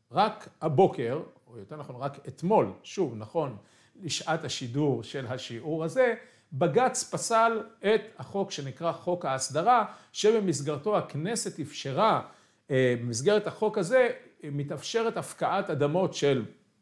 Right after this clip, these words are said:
לצורך העניין, פלסטינאים, ערבים, בשטחי יהודה ושומרון,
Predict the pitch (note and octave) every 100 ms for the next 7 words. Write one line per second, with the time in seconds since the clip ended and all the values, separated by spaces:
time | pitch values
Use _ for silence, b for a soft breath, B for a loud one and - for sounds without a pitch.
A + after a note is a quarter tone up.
0 | - A2 C#3+ B2+ C3 C3 F3 D#3+ - A#2+
1 | - D#3 F#3+ A3+ G3 C3 C3 A#2+ G#3 B2+
2 | B2+ A2+ - - E3+ E3 F#3 F#3 A3 C4+
3 | C#4